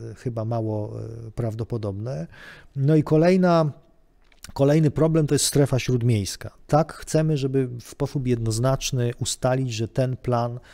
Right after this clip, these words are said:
obejmuje tereny wchodzące do tak zwanej strefy śródmiejskiej, bo tylko to pozwala tak naprawdę na zdrową, gęstą,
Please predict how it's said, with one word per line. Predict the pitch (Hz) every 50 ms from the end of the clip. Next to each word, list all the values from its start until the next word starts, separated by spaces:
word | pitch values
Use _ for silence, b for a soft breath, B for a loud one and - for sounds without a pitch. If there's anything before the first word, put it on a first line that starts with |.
| B B B B
obejmuje | - 131 117 120 117 120 123 131 131 127 123 117 110
tereny | - - 120 117 120 123 123 123 120 120 117 113 104
wchodzące | - - 127 113 110 123 123 123 - - 120 107
do | 104 110 107 - -
tak | - 110 107 107
zwanej | 107 113 113 110 107 104
strefy | - - - 113 113 107 - 120
śródmiejskiej, | 101 - 120 110 110 113 110 101 90 - - - 117 120 127 135 - B B B B B B B B
bo | 131 127
tylko | - - 170 170 - - 147
to | - - 156 156
pozwala | - 147 120 117 113 131 139 143 139 135 131
tak | - 127 - -
naprawdę | 120 - - 131 127 127 123 123 120 117 113
na | 117 113 110 110 - -
zdrową, | 120 98 107 107 113 131 135 143 143 131 131 131 123 120 120 120 120 123 b b b b b b b b
gęstą, | 117 104 131 139 143 147 139 - - - - 139 120 117 117 117 113 117 123